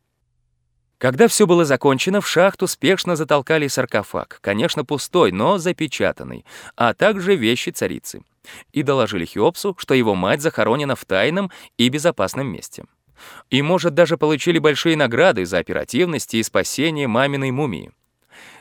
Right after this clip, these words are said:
Но надо сказать, что, не получив особых наград, в течение нескольких лет археологи собирали, склеивали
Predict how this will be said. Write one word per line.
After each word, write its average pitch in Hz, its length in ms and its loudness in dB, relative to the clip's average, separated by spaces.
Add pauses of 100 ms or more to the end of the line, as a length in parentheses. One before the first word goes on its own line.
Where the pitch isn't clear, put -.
Но 131 160 2
надо 185 220 2
сказать, 156 420 -4
что, - 240 -4
не 107 120 -2
получив 113 500 -4
особых 135 500 -2
наград, 127 460 -6 (360)
в - 60 -20
течение 180 400 0
нескольких 151 560 -4
лет 180 220 0
археологи 151 560 -2
собирали, 139 640 -2
склеивали 151 720 -4